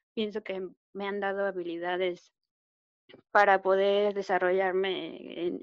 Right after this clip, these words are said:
en la ciencia, en un trabajo, en el ámbito, eh, profesional y, pues, también personal, porque sí fue un, un reto bastante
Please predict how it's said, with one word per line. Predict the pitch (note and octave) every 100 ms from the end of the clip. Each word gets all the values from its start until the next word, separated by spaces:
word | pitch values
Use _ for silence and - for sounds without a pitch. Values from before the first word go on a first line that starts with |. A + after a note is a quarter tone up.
| -
en | F#3+
la | F3
ciencia, | F3+ A3 G#3 G#3 G3
en | F#3+
un | F#3+
trabajo, | - F3 F#3 F#3+ F3+ F#3
en | F3
el | F3+
ámbito, | F3+ F#3 F3+ F#3+ E3+ E3 - - - _ _
eh, | F#3
profesional | F3 F#3 F3+ F3+ F3+ G3+ A#3
y, | C4
pues, | F3 E3
también | D#3+ F3 F#3 F#3+
personal, | F#3+ F#3 G3 A3 A3+
porque | A#3 F3+ F#3+
sí | F#3
fue | F#3+ G#3 G3+
un, | G3 G3
un | F#3+
reto | G3 G#3
bastante | F#3 E3 F3+ F3+ F#3+ F3